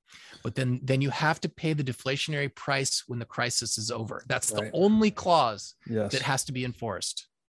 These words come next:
Speaker 1: Forced deflation will solve, it'll solve the, it'll solve the convertibility problem, and it might solve your trade imbalance as well.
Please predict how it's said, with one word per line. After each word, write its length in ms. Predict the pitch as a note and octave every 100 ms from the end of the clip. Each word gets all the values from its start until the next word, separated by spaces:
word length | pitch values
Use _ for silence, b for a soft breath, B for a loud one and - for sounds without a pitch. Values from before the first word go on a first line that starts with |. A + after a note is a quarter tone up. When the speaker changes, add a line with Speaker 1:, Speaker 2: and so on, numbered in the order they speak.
| _ _ _ _ _ _ _ _ _ _ _ _ _
Speaker 1:
Forced 400 | - F#3 G#3 -
deflation 640 | G3 - F3 F3+ E3 C#3
will 140 | C3+ C#3+
solve, 720 | - - E3+ G3 F#3+ E3 - _ _ _ _ _ _ _ _ _ _ _ _ _ _ _ _ _ _ _
it'll 180 | D#3 D#3
solve 400 | - D#3+ F3+ E3+
the, 80 | E3 -
it'll 140 | E3 D#3
solve 380 | - E3 F3+ E3+
the 60 |
convertibility 600 | D#3 D#3 C#3+ C3 D3+ D3+
problem, 300 | C#3 - C3 C3+
and 80 | C3
it 100 | C3
might 500 | C#3 D#3 D#3 A#2+ - - _ _ _ _
solve 320 | - D#3 C#3+
your 80 | C3+
trade 240 | B2 C3+ B2
imbalance 440 | A2 G#2+ G2+ -
as 120 | G2+
well. 280 | G2+ F#2+ -